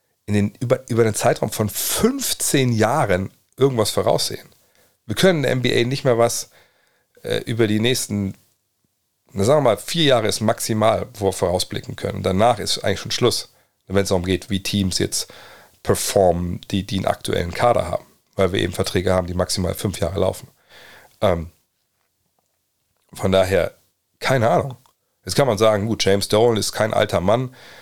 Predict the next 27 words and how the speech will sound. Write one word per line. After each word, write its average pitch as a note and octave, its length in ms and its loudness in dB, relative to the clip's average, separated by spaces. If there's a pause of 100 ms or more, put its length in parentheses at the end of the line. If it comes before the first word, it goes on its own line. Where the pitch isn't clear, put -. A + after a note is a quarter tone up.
(220)
Wenn G2+ 160 2
er G2 80 4
weiterhin G2 640 2
die G2 160 -4
Franchise G2 480 0
führt A#2 320 2
und, F#2 240 -4
äh, G#2+ 160 -4
da F#2 160 -2
gehen G2 320 -4
davon G2 180 0
aus, G2 140 0
dass G2 180 -4
er F#2 360 2
dann F2+ 240 -4
immer A2+ 160 2
mal G2 180 2
wieder G2 320 2 (640)
dann F#2+ 160 -2
doch G#2+ 240 2
reinfuscht, A2+ 720 0 (240)
dann F#2 160 -2
wird G#2 80 2
das G#2 120 0
nicht G#2 160 -6
funktionieren. A2+ 680 0 (1500)
Okay, G#2+ 500 0